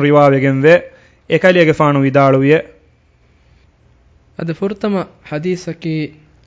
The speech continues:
Speaker 2: عمر بن الخطاب رضي الله عنه رواية كروا فوا حديثه. إكالية فانو جه لقبك كموجا مبني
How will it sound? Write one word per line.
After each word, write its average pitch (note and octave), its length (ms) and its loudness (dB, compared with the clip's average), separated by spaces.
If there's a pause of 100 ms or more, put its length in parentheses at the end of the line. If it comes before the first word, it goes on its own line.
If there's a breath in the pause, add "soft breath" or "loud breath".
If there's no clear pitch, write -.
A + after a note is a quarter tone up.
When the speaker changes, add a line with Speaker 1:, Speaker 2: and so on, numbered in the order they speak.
(220)
Speaker 2:
عمر D#3+ 280 -8
بن D3+ 120 -8
الخطاب D3 440 -10 (140)
رضي D3+ 220 -4
الله C#3+ 220 -6 (140)
عنه C#3 200 -8 (140)
رواية C#3 280 -4
كروا C#3+ 460 -6
فوا C3+ 260 -6 (100)
حديثه. B2 460 -8 (280)
إكالية F3+ 340 -10 (100)
فانو F#3 280 -6
جه D#3 100 -6 (260)
لقبك E3 460 -6
كموجا E3 340 -6 (240)
مبني C#3+ 360 -4